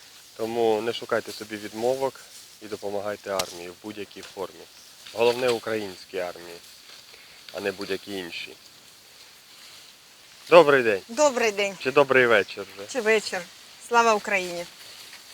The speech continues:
Speaker 1: Героям слава.
Speaker 2: Молодець.
Speaker 1: Ну що, ми продовжуємо нашу епопею. Багато хто з вас пам'ятає відео перше, яке ми знімали, відгук про породу Браушвіц, коровку, яку ми придбали,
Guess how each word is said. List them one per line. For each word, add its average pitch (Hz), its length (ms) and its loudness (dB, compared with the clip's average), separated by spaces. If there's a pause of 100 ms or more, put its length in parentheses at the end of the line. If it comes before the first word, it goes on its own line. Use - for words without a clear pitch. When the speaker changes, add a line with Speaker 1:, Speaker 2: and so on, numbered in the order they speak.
Speaker 1:
Героям 104 380 0 (140)
слава. 92 220 -10 (400)
Speaker 2:
Молодець. 190 500 -2 (460)
Speaker 1:
Ну 190 120 4
що, 151 420 8 (340)
ми 170 180 2
продовжуємо 190 840 6 (280)
нашу 131 360 2
епопею. 123 800 0 (120)
Багато 135 340 8
хто - 180 -10
з 120 60 -10
вас 123 160 -4
пам'ятає 123 680 -2 (120)
відео 117 340 -4
перше, 143 440 -2
яке 147 240 -6
ми 147 420 -4
знімали, 135 580 -2
відгук 127 360 -8 (120)
про 127 280 0
породу 123 500 -4
Браушвіц, 120 640 0 (920)
коровку, 127 580 -2 (500)
яку 170 220 4
ми 190 120 6
придбали, 135 920 2